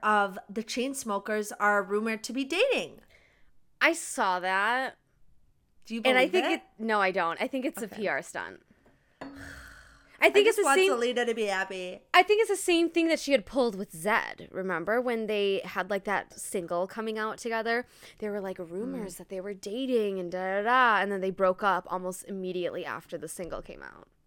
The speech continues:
Speaker 1: Mm.
Speaker 2: <laughs>
Speaker 1: Interesting.
Speaker 2: Yeah.
Speaker 1: I hope it's real for her sake. Like, girly,
Speaker 2: Yeah.
Speaker 1: I just want her to be happy.
Speaker 2: No, I
Speaker 1: Shit.
Speaker 2: agree.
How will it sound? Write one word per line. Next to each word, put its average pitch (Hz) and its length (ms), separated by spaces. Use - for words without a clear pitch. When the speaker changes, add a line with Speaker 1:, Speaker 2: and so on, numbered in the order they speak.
Speaker 1:
Mm. 175 600
Speaker 2:
<laughs> 554 1040
Speaker 1:
Interesting. - 840
Speaker 2:
Yeah. 349 140
Speaker 1:
I 440 180
hope 269 220
it's 220 200
real 185 220
for 202 180
her 196 160
sake. 170 400
Like, 190 200
girly, 302 360
Speaker 2:
Yeah. 311 100
Speaker 1:
I 269 120
just 285 180
want 262 120
her 226 100
to 214 60
be 208 140
happy. 185 600
Speaker 2:
No, 226 260
I 220 160
Speaker 1:
Shit. 208 100
Speaker 2:
agree. 180 280